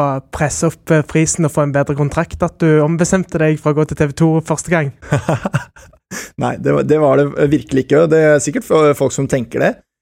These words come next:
Speaker 2: eh, men det var det ikke, på noen som helst måte, det, og det vet alle involverte. Og det må jeg bare si, at jeg har,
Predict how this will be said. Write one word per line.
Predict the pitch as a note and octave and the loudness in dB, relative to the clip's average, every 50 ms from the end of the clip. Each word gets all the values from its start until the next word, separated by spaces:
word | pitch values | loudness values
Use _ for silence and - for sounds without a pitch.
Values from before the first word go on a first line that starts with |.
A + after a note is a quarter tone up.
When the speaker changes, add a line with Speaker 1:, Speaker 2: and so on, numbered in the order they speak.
| _ _ _ _ _ _ - C#3 | _ _ _ _ _ _ -2 0
Speaker 2:
eh, | C#3 C#3 C#3 C#3 C3+ | 2 4 4 2 2
men | C#3 C#3 C#3 | 0 0 2
det | C#3 B2 | 2 0
var | A2+ G#2+ | 0 -2
det | A2 - | -6 -8
ikke, | - - _ - | -14 -12 _ -4
på | D3 | -4
noen | C#3+ B2+ A2+ | -2 -2 -4
som | A2+ B2+ A#2+ | -6 -8 -10
helst | A2+ - | -10 -10
måte, | A2+ A2 - - A2+ | -12 -12 -10 -8 -6
det, | G#2+ - B2 A#2+ A#2 A#2 A#2+ A#2 A2 - - | -4 -4 -4 -4 -4 -6 -8 -8 -10 -8 -4
og | - C#3 | -2 0
det | D3 C#3 B2 | 0 2 2
vet | B2+ A#2+ A#2+ - C#3+ | 0 0 0 0 -2
alle | A#2+ A#2 A2+ | -2 -2 -4
involverte. | A2 A2+ A#2 A2 A2+ - - D#3+ G3 - - _ _ _ _ - | -6 -6 -8 -8 -8 -6 -4 -4 -4 -4 -8 _ _ _ _ -6
Og | - B2+ | -2 0
det | D3 | 2
må | F#3 G#3+ | 4 4
jeg | G3 D3+ C#3 | 4 4 2
bare | C3 - | 2 2
si, | - D#3+ F3 D#3+ B2+ - - _ _ _ - - | 2 2 2 0 -2 -8 -16 _ _ _ -4 -4
at | C#3 C3 - - - - - _ _ _ _ _ _ _ _ _ _ _ _ _ _ _ - B2 | -4 -4 -4 -8 -14 -14 -14 _ _ _ _ _ _ _ _ _ _ _ _ _ _ _ -6 -2
jeg | B2+ C3 C3+ C#3+ D#3 E3 D3+ | 0 0 2 0 0 -2 -2
har, | C#3+ C3 B2+ C3 C3+ - | -2 0 0 0 -2 -2